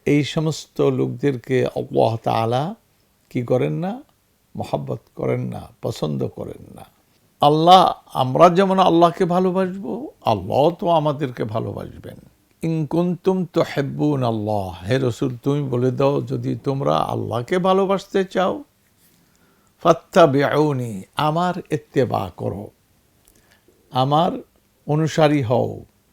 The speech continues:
ইউহিব্বুকুমুল্লাহ, তাহলে আল্লাহ তোমাদেরকে ভালোবাসবেন। আল্লাহকে ভালোবাসলে আল্লাহ ভালোবাসবেন, কিন্তু তার এইখানে একটা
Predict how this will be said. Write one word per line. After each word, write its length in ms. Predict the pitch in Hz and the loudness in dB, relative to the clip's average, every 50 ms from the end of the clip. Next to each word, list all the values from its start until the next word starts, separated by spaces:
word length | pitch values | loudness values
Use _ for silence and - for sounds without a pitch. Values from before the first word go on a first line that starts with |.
| _ _ _ _ _ - | _ _ _ _ _ 2
ইউহিব্বুকুমুল্লাহ, 1600 | - 175 196 196 196 - - 151 147 147 190 220 247 - - - - 160 160 151 143 139 135 135 131 120 117 110 104 95 104 107 - - - - | 6 8 8 8 6 2 -6 0 8 10 10 10 10 6 0 0 2 2 2 2 2 0 0 -2 -2 0 0 0 0 -2 -2 -4 -8 -10 -2 0
তাহলে 320 | 139 127 147 156 170 170 170 | 2 4 4 4 6 6 4
আল্লাহ 500 | - - - - 143 147 151 156 185 196 196 | 4 4 2 2 4 4 6 8 8 6 6
তোমাদেরকে 500 | 190 214 202 202 190 165 180 147 147 139 | 4 2 2 4 2 0 0 0 0 0
ভালোবাসবেন। 640 | 110 113 110 104 98 98 - - - 98 - - - - - _ _ _ _ _ _ _ - | 0 0 -2 -2 -4 -8 -10 -12 -14 -14 -16 -16 -16 -18 -20 _ _ _ _ _ _ _ -2
আল্লাহকে 600 | 131 135 139 151 160 165 175 190 202 - - 202 202 | 0 0 2 4 8 10 10 10 10 8 6 4 6
ভালোবাসলে 600 | 180 180 196 190 190 175 190 185 165 - - - | 6 6 6 6 4 4 2 0 0 -2 -2 0
আল্লাহ 320 | - - 175 156 151 175 | 0 2 4 6 6 6
ভালোবাসবেন, 800 | 175 165 147 147 139 127 113 113 117 120 120 110 113 117 120 117 107 - | 6 6 4 4 2 2 0 -2 -4 -4 -6 -6 -6 -6 -6 -6 -6 -4
কিন্তু 460 | - 160 170 170 165 - 175 175 165 - - | -4 -4 -4 -4 -2 0 0 0 0 -2 0
তার 380 | 135 127 131 131 131 135 147 156 220 226 _ _ _ _ _ _ _ _ _ _ _ _ _ - | 2 2 2 2 2 0 -2 -6 -10 -16 _ _ _ _ _ _ _ _ _ _ _ _ _ -2
এইখানে 360 | - 131 135 120 151 156 160 160 | 0 0 2 4 4 4 4 4
একটা 320 | 147 139 - - 147 135 | 2 0 0 0 2 2